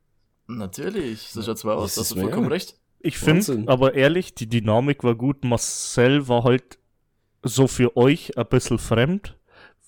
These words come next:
Speaker 3: Da
Speaker 2: Es war halt
Speaker 3: gab's
Speaker 2: mehr
Speaker 3: halt
Speaker 2: so interviewmäßig von
Speaker 3: Genau,
Speaker 2: von
Speaker 3: da war's
Speaker 2: Marcel.
Speaker 3: mehr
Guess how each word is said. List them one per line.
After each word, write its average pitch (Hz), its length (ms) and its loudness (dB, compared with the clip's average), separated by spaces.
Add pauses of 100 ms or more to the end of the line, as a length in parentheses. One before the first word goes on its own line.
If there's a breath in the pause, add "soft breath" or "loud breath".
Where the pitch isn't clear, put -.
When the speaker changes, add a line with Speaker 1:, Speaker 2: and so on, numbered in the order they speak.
Speaker 3:
Da 120 160 6
Speaker 2:
Es 120 40 6
war 131 80 8
halt 156 100 4
Speaker 3:
gab's 135 220 6
Speaker 2:
mehr 151 80 4
Speaker 3:
halt 175 100 6
Speaker 2:
so 160 220 4
interviewmäßig 104 800 0
von 113 120 -6
Speaker 3:
Genau, 127 300 4
Speaker 2:
von 110 120 -2
Speaker 3:
da 120 80 4
war's 117 280 2
Speaker 2:
Marcel. 127 140 0
Speaker 3:
mehr - 100 -8